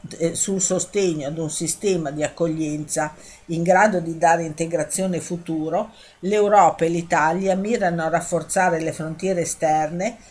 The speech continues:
continuando a fina-, a finanziare paesi non U E per impedire che le persone migranti raggiungano l'Europa esponendo, esponendole a respingimenti illegali e violenti che certamente aumenteranno.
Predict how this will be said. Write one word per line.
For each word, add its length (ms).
continuando 760
a 40
fina-, 500
a 320
finanziare 800
paesi 520
non 420
U 200
E 200
per 220
impedire 760
che 120
le 100
persone 460
migranti 720
raggiungano 640
l'Europa 760
esponendo, 920
esponendole 960
a 80
respingimenti 960
illegali 680
e 80
violenti 640
che 180
certamente 680
aumenteranno. 880